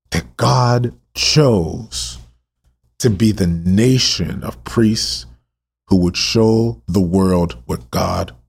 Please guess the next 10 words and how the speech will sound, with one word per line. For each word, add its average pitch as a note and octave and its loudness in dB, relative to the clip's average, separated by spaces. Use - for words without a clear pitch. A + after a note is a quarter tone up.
was - -4
like. - -10
This A#2+ 0
wasn't C3+ 2
anybody. F#2 2
Are C#3+ 6
y'all F3 8
catching C#3 4
me F#2 4
here? F2 -6